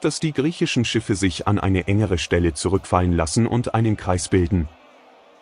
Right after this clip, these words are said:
Beim zweiten Signal bricht die Flotte aus der Formation aus und greift die Perser an. In antiken Seeschlachten bekämpften sich nicht die Menschen direkt, und es gab auch keine Enterhaken.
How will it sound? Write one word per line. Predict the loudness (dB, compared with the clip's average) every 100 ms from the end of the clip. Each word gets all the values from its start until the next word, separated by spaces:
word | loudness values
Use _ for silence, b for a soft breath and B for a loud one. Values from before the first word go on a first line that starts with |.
| _ -20 -2
Beim | 0 0 -2
zweiten | -2 -2 0 0
Signal | 2 2 2 2
bricht | 0 -2 -4
die |
Flotte | -2 0 2 0
aus | 0 0
der | 0
Formation | 2 0 0 -2 0 0
aus | 2 0 -2
und | -2 -2 0
greift | -2 -2 -2 -4
die | -4
Perser | -2 0 0
an. | 0 -4 -10 -20 _ -20 -20 _ _ _ -20 0
In | 2 4
antiken | 4 0 0 2
Seeschlachten | 4 2 2 0 2 0
bekämpften | 2 0 -2 -2 -2 0
sich | 0 0
nicht | -2 0
die | 0
Menschen | 2 0 0
direkt, | 2 2 0 -6 -20 -2
und | 0 0
es | 0
gab | -2 0
auch | 0 -2 -2
keine | 0 0 2
Enterhaken. | 0 0 0 0 -2 -4